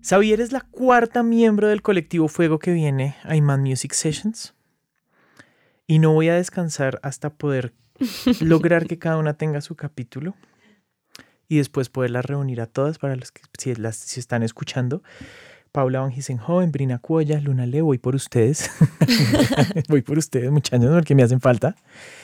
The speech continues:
Speaker 1: Y a cada una que ha venido, a Natalia, a Pilar, a María, y ahora a ti, les he preguntado qué ha significado este colectivo para ustedes. Porque cada una da una respuesta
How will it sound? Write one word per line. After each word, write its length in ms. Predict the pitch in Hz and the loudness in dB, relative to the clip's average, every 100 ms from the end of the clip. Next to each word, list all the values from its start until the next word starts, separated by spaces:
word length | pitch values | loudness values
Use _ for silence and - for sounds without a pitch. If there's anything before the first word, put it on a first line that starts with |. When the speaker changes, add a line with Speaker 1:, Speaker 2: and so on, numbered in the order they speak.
| - - - - - - - - _ _ _ _ _ _ _ _ _ | -20 -20 -18 -16 -16 -18 -20 -20 _ _ _ _ _ _ _ _ _
Speaker 1:
Y 140 | 196 | 2
a 60 | 185 | 2
cada 400 | - 220 220 233 | 2 4 6 6
una 260 | 233 233 | 6 4
que 120 | 226 226 | 2 2
ha 60 | |
venido, 540 | 220 220 214 190 202 220 | 4 4 4 2 -4 -4
a 140 | 151 | -2
Natalia, 760 | 139 127 147 147 139 139 139 147 _ _ - | -2 -2 -2 -2 -2 -2 -4 -8 _ _ -10
a 160 | 147 - | -8 -4
Pilar, 560 | 135 123 131 120 123 - _ _ _ - | -2 0 2 2 -2 -12 _ _ _ -6
a 100 | 143 | -2
María, 500 | 131 123 135 120 123 _ _ _ _ - | 0 2 2 0 -4 _ _ _ _ 2
y 100 | 160 | 6
ahora 200 | 151 151 | 6 4
a 20 | |
ti, 300 | - 180 180 _ _ _ _ _ _ _ _ | 2 -2 -2 _ _ _ _ _ _ _ _
les 240 | - 170 156 | -2 0 0
he 60 | |
preguntado 560 | 151 165 175 165 151 151 | -2 0 0 2 2 2
qué 420 | 151 175 180 185 - - | -2 -4 -2 -2 -6 -6
ha 100 | 170 | -4
significado 680 | - 175 175 180 - 151 | -2 -2 -2 -4 -4 -2
este 200 | 135 - | -2 -6
colectivo 540 | 147 160 151 - 139 127 | -8 -8 -8 -6 -4 -4
para 180 | 147 147 | -4 -4
ustedes. 560 | - 143 123 117 - _ _ _ _ _ _ - | -6 -6 -6 -8 -16 _ _ _ _ _ _ -10
Porque 220 | - - 135 | -6 -4 -2
cada 260 | 151 143 | 0 2
una 260 | 151 160 160 | 2 2 2
da 100 | 170 | 2
una 200 | 170 165 | 0 -2
respuesta 760 | 170 160 - 147 127 - 151 | -2 -6 2 2 2 -4 -6